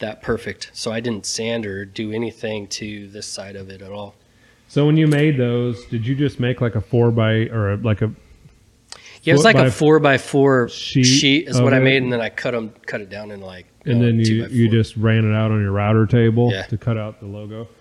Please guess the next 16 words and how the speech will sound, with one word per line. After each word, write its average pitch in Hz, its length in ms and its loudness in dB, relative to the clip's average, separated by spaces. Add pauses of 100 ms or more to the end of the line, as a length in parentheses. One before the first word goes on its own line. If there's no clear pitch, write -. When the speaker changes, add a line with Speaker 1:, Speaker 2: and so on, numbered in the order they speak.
(120)
Speaker 1:
Yeah. 95 200 -12
Speaker 2:
'Cause 135 120 0
these 165 220 4
are 131 120 2
actually 127 380 -2
the, 113 340 -2
uh, 101 320 -10 (600)
Speaker 1:
The - 80 -6
offcuts. - 680 -6
Speaker 2:
Yeah, 120 280 -2
the 107 220 -4
inside 107 760 0
Speaker 1:
Yeah. 98 160 -6
Speaker 2:
of 110 220 -2
the 107 80 -6
logo. 104 640 -8